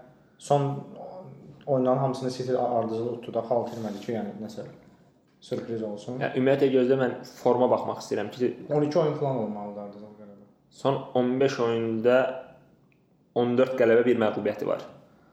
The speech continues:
Speaker 2: Son on oyunun hamısını udub, yəni.
Speaker 1: Hı, hı.
Speaker 2: İki min on doqquzda deyəsən liqada cəmi məğlubiyyəti yox deyəsən.
Speaker 1: Ola bilər.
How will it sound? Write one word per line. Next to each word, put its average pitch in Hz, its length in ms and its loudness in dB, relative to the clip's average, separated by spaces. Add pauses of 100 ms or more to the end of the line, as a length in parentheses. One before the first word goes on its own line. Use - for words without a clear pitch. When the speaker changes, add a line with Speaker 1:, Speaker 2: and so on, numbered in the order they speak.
(160)
Speaker 2:
Son 127 160 2
on 127 160 2
oyunun 120 200 2
hamısını 113 360 0
udub, 101 180 -4
yəni. 98 200 0
Speaker 1:
Hı, - 300 -8
hı. - 160 -16 (140)
Speaker 2:
İki 147 200 -2
min 170 80 6
on 151 60 4
doqquzda 143 280 4
deyəsən 139 320 4
liqada 123 240 6
cəmi 120 300 4 (1080)
məğlubiyyəti 117 500 2
yox 123 180 0
deyəsən. 107 340 -12
Speaker 1:
Ola 135 220 -2
bilər. 120 240 -8